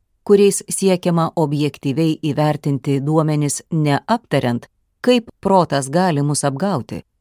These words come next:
ir objektyvius duomenis paneigti.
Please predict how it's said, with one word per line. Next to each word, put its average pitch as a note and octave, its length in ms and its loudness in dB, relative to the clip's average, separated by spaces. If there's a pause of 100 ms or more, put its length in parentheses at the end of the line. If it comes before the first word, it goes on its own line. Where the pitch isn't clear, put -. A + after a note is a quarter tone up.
ir E3 220 0
objektyvius C#3+ 840 -2
duomenis C#3 600 0
paneigti. E3+ 500 -4